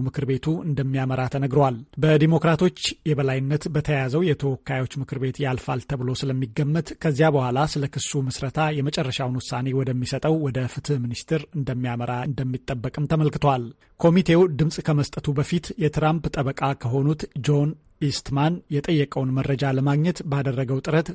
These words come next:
ትልቅ ድል ማስመዝገቡ ተነግሯል። በካሊፎርኒያ የሚገኙት የፌዴራል ዳኛ ሰኞ ጠዋት ትራምፕ እንደ ኤሮፓ አቆጣጠር በሁለት ሺህ ሃያ የተካሄደውን የምርጫ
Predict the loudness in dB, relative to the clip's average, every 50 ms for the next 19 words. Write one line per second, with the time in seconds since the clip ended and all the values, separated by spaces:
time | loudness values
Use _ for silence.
0 | -12 -6 -2 0 0 2 0 0 -2 0 -2 -2 -2 0 -2 -2 -2 -2 -2 -2
1 | -4 -2 -2 -2 -2 -2 -2 -2 -2 0 0 0 2 4 4 4 4 0 -4 -12
2 | _ -20 -20 -20 -20 -20 -20 -16 -8 -2 2 2 2 4 4 4 4 4 4 4
3 | 2 2 2 2 2 2 4 4 4 2 0 -2 -2 -2 -2 -2 -2 -2 -2 0
4 | 0 0 0 0 -2 -2 -2 -4 -2 -2 -2 -2 -2 -2 0 0 0 0 0 0
5 | -2 -2 -2 -2 -4 -4 -2 0 2 2 0 -2 -6 _ -10 -6 -4 -2 -2 -2
6 | -4 -4 -6 -6 -4 -2 -2 -2 -2 -2 -2 -4 -4 -4 -4 -6 -4 -4 -4 -4
7 | -2 0 0 0 0 -2 -4 -6 -8 -8 -6 -4 -4 -2 -2 -2 0 0 2 2
8 | 0 0 -2 -4 -4 -6 -4 -4 -4 -4 -4 -4 -2 -4 -4 -4 -4 -6 -6 -6